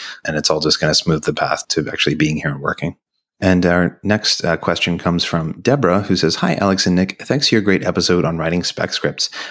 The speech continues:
I'm still sorting out writing a spec script. Should the script be written for the most recent season, or could one write it for the first season? I'm thinking about writing a spec for a U, which currently has just two seasons. Thanks again. Cheers, Deborah."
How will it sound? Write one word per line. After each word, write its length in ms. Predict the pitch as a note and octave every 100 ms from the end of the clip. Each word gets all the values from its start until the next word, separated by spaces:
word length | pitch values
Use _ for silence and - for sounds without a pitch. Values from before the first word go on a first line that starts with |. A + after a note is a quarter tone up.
| -
I'm 80 | G#2
still 160 | -
sorting 400 | F#3 - B2 A2
out 180 | G2 G2
writing 260 | D2+ D#2 D2
a 40 |
spec 260 | - C#2+ -
script. 320 | - C#2+ - - -
Should 160 | - C#3+
the 60 | -
script 320 | - D#3+ -
be 100 | A#2
written 280 | G#2 - G#2
for 100 | F#2+
the 80 |
most 300 | F2 F2 -
recent 340 | D2 F#2 C3+ B2
season, 480 | - C3+ C3 C3 -
or 120 | G2+
could 160 | G#2+ G#2
one 220 | G2 F2+
write 200 | E2+ F2
it 120 | -
for 80 | -
the 60 | A2
first 320 | - D#3 -
season? 320 | - - C3+ - - -
I'm 100 | C3
thinking 220 | E3 D3+
about 100 | -
writing 220 | A#2 A2
a 40 |
spec 280 | G2 - F#2
for 160 | - F2+
a 40 |
U, 320 | F2 C3 F#2
which 220 | - D2 -
currently 320 | A#2+ G#2+ G2+
has 240 | F#2 E2+
just 240 | D#2 D2+ -
two 140 | E2
seasons. 440 | - D2 D2+ - - -
Thanks 180 | A2
again. 320 | D#2+ - - -
Cheers, 320 | - D#2 -
Deborah." 380 | - A#1 -